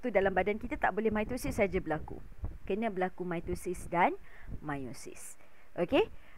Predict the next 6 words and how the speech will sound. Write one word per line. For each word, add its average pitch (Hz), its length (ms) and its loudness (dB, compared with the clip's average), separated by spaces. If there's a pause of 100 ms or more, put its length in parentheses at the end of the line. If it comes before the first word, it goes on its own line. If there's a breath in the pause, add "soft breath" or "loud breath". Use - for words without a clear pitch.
Ah, - 240 -2
so - 80 -4
itulah 311 320 2
introduction 233 800 0
kepada 196 640 2
proses, 175 640 0